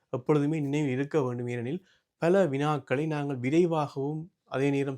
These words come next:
சரியாகவும் செய்வதற்கு இந்த விடயங்கள் உங்களுக்கு உதவியாக இருக்கும். ஒவ்வொரு விடயங்களாக நாங்கள் பார்த்து கொண்டிருக்காமல், நேரடியாகவே விரைவாக வினாக்களை செய்வதற்கு இவை உங்களுக்கு உதவியாக இருக்கும். எனவே, இவை சாதாரண வருடங்களோடு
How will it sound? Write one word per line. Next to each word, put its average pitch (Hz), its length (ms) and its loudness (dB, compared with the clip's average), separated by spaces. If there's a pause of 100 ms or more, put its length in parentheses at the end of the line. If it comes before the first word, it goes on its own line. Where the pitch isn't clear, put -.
சரியாகவும் 160 600 2
செய்வதற்கு 113 760 -4 (240)
இந்த 147 200 -2
விடயங்கள் 127 460 -2
உங்களுக்கு 110 520 -6 (240)
உதவியாக 131 580 2
இருக்கும். 113 240 -4
ஒவ்வொரு 127 320 0
விடயங்களாக 139 480 -2
நாங்கள் 135 420 -6 (460)
பார்த்து 143 280 0
கொண்டிருக்காமல், 127 760 -6
நேரடியாகவே 160 880 2
விரைவாக 160 880 -2
வினாக்களை 139 440 -2
செய்வதற்கு 117 580 -6
இவை 147 220 -2
உங்களுக்கு 123 500 -6 (340)
உதவியாக 117 560 -2
இருக்கும். 117 280 -12
எனவே, 120 340 -4
இவை 151 220 -4
சாதாரண 170 720 0
வருடங்களோடு 117 640 -2